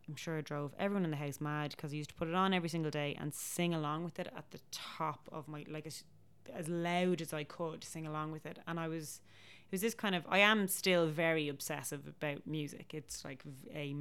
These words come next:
it's the biggest part of my life, you know what I mean? But it was definitely the signs of me, uh, that starting to happen then, because what was happening was I,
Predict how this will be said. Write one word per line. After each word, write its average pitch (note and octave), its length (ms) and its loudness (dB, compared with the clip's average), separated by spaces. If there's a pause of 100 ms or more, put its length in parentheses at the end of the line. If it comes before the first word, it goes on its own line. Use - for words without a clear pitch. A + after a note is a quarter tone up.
(140)
it's - 280 -12 (180)
the E3 80 -4
biggest D#3+ 400 0
part D#3 260 -4
of D3 80 -8
my C#3+ 140 -8
life, - 320 -10
you C#3+ 60 -6
know D3 60 -2
what D3 60 -4
I D3 40 -4
mean? C#3 200 -4 (440)
But D#3 100 -6
it D3+ 40 -4
was D3 100 -4
definitely F3+ 320 4
the D3+ 80 -2
signs E3+ 420 2
of C#3+ 120 -8
me, D3 280 -2 (320)
uh, D#3+ 120 -4
that C#3+ 200 -2 (220)
starting E3+ 340 -2
to D#3 100 -6
happen D#3 600 -4
then, D#3+ 340 0
because D3 540 -6
what D#3+ 120 -2
was D#3 120 -4
happening D#3+ 420 -4
was D3+ 200 -4
I, D#3 320 -6